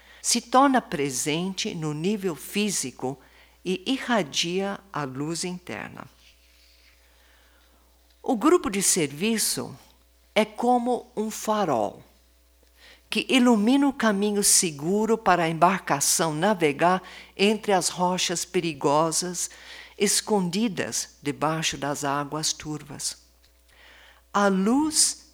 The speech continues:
é que faz a estrutura se tornar organismo. A luz é vida. O farol, por si só, não determina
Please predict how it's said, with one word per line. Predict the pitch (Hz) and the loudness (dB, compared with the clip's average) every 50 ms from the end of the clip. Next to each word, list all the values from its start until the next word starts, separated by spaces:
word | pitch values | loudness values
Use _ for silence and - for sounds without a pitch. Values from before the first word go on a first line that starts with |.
| _ _ - | _ _ -4
é | 208 226 | -4 -2
que | 220 - 233 214 | -2 -2 -4 -6
faz | - - - - 214 214 226 240 247 240 - - - - - | -6 -6 -4 -2 0 2 2 2 0 0 -2 -2 -4 -10 -6
a | - - 208 | -2 -2 0
estrutura | 214 220 - - - - - - 196 185 - - - - 233 247 254 247 262 254 | 0 0 0 -2 -2 -2 -2 -2 -2 -2 -4 -6 -6 -2 -2 0 0 0 -2 -2
se | - - - 208 | -2 -4 -4 -6
tornar | 202 - - 190 180 175 170 180 175 202 202 - - - _ _ _ _ | -6 -2 -2 0 0 0 -2 -2 -2 -2 -2 -4 -8 -14 _ _ _ _
organismo. | - 190 208 220 202 180 214 220 214 190 165 165 180 180 - - - 139 - 127 - _ _ _ _ _ _ _ _ _ _ _ _ _ _ - | 2 2 2 2 0 -4 -6 -6 -6 -6 -6 -6 -4 -4 -6 -8 -10 -12 -16 -18 -20 _ _ _ _ _ _ _ _ _ _ _ _ _ _ 0
A | 185 180 | 0 2
luz | 170 170 180 220 226 208 190 | 2 2 0 0 0 0 0
é | 214 202 | -2 -2
vida. | 170 147 - 180 185 160 143 - 120 - _ _ _ _ _ _ _ _ _ _ _ _ _ _ _ - - - - - - - _ - | -2 -4 -6 -6 -6 -6 -8 -12 -12 -14 _ _ _ _ _ _ _ _ _ _ _ _ _ _ _ -20 -20 -20 -20 -20 -20 -10 _ 2
O | 330 | 2
farol, | 330 - - - 262 185 156 151 170 196 220 208 - | 2 2 2 4 4 6 6 4 4 4 4 4 2
por | - - 208 196 180 | 2 0 0 2 2
si | - - - 208 175 | 2 2 0 0 -2
só, | - - - - - 254 240 208 156 | -2 -2 0 2 4 4 4 4 4
não | 185 196 226 302 330 294 | 4 4 4 4 4 4
determina | 202 247 247 226 - - 226 196 175 165 170 185 220 233 226 190 156 - | 4 4 4 4 4 2 2 2 2 0 -2 0 0 2 2 2 0 0